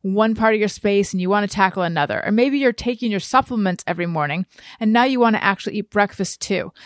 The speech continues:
Therapy helps you find your strengths so you can ditch the extreme resolutions and make changes that really stick.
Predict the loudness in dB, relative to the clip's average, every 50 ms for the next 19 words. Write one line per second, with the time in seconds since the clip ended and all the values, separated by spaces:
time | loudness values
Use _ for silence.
0 | -20 _ _ 2 4 4 4 4 4 2 2 4 4 2 2 0 -4 -2 0 0
1 | 0 2 0 -2 -4 -6 -2 0 2 2 2 2 -2 -6 -10 -4 -2 -2 -2 0
2 | 0 -2 -2 -2 0 2 2 2 2 2 -2 -6 -6 -6 -6 -6 -8 -10 -10 -4
3 | 0 4 4 4 4 4 4 4 4 2 2 2 2 2 2 2 0 0 0 0
4 | 0 -2 -4 -6 -8 -14 -20 -12 -6 -4 0 2 2 2 0 -2 -2 -2 0 0
5 | 0 0 0 -2 -2 -2 -2 0 0 0 0 -2 -4 -4 -4 -6 -10 -12 _ -12
6 | -12 -8 -4 -2 -2 -2 -4 -8